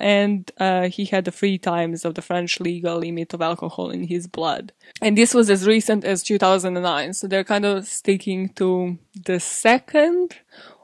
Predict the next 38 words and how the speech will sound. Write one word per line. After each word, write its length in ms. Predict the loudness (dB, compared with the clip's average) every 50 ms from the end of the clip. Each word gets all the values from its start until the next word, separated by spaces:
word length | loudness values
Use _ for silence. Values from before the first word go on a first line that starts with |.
| _ 0
of 160 | 0 2 2
the 80 | 4 4
results, 460 | 4 4 4 4 6 6 4 2 0
because 260 | -8 -4 -4 -2 -2
again, 520 | -2 -2 0 0 0 0 -2 -4 -8 -12 _ _ _ _ _ _ _ _ _ -8
they 100 | -6 -4
had 200 | -2 -2 -2 -2
an 140 | -2 -2 -2
inquest, 580 | -4 -4 -4 -6 -6 -8 -8 -8 -8 -10 -6
they 120 | -4 -4 -4
had 320 | -2 -2 -2 -2 -2 -4 -8 _ -20 _ _ _ _ _ _ -8
to 100 | -6 -6
have 320 | -2 0 0 0 0 -2 -6
somebody, 600 | -6 -4 -4 -4 -4 -6 -8 -8 -8 -12 -12 -14 _ -10
they 80 | -8
had 140 | -6 -6 -4
to 80 | -4 -4
have 160 | -4 -4 -4
a 60 | -6
scapegoat. 720 | -8 -6 -6 -4 -4 -4 -4 -4 -2 -2 -2 -4 -6 _ _ _ _ _ _ _ _ _ -18 -18 -16 -12 -4 0
What 260 | 4 4 4 6 6
I 100 | 6 6
found 360 | 6 6 6 6 6 6 4
interesting 540 | 4 4 4 4 2 0 -2 0 2 2 2
here 280 | 4 4 4 6 6 4
when 220 | 4 4 4 4
it 140 | 4 2 2
comes 280 | 2 2 2 2 0 0
to 100 | -2 0
Henry 340 | 2 2 2 4 4 2 2
Paul 300 | 4 6 8 8 8 8
is 100 | 6 4
the 80 | 2
Operation 540 | 2 2 4 2 2 2 2 2 0 -2 0
Paget 520 | 0 -2 -2 0 0 -2 -2 -2 -6 -20 -20 _ _ _ -12
spin 400 | -10 -10 -6 -2 -2 -2 -2 -2
of 220 | -2 -4 -2 -2
events. 560 | -2 -2 -2 -4 -6 -6 -8 -10 -12 -14 -14